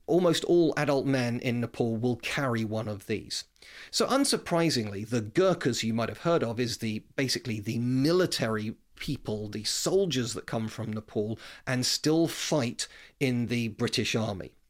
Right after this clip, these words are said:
To give you an idea, during the British imperial expansion into India, they eventually went into Nepal.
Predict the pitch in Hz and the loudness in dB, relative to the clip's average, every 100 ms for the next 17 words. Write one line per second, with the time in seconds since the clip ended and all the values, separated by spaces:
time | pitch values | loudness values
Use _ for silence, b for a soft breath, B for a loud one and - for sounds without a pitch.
0 | _ - 185 160 139 123 127 123 113 180 | _ -2 2 2 2 2 0 -2 2 4
1 | 151 127 117 107 110 104 160 123 120 113 | 4 2 -2 -2 -4 -4 -2 0 -2 0
2 | 147 135 123 117 - - - 147 147 - | 2 2 2 0 0 -2 0 -2 0 0
3 | 127 120 120 131 123 - - 160 160 151 | 0 0 0 0 0 -2 0 2 2 4
4 | 151 147 117 107 131 - 117 110 117 110 | 4 4 0 0 -2 -2 -2 0 -2 -2
5 | 110 110 - 107 107 - 165 165 160 | -4 -4 -4 -4 -6 -2 2 4 2